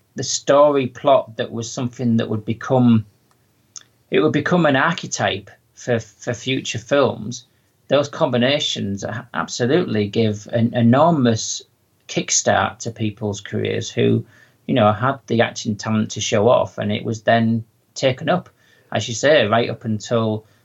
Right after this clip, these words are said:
um, whenever, um, Laurie, um, died. When, I mean, when did John Laurie die?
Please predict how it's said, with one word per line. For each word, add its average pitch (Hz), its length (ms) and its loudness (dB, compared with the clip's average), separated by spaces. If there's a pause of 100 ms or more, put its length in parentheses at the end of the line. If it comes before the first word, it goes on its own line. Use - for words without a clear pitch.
(160)
um, 107 460 4
whenever, 110 640 0 (320)
um, 107 400 2
Laurie, 110 540 0 (240)
um, 110 460 0
died. 131 320 2
When, 110 120 0
I - 20 2
mean, 110 160 2
when 127 140 0
did 139 160 -10
John 147 220 -4
Laurie 143 220 -4
die? 139 440 0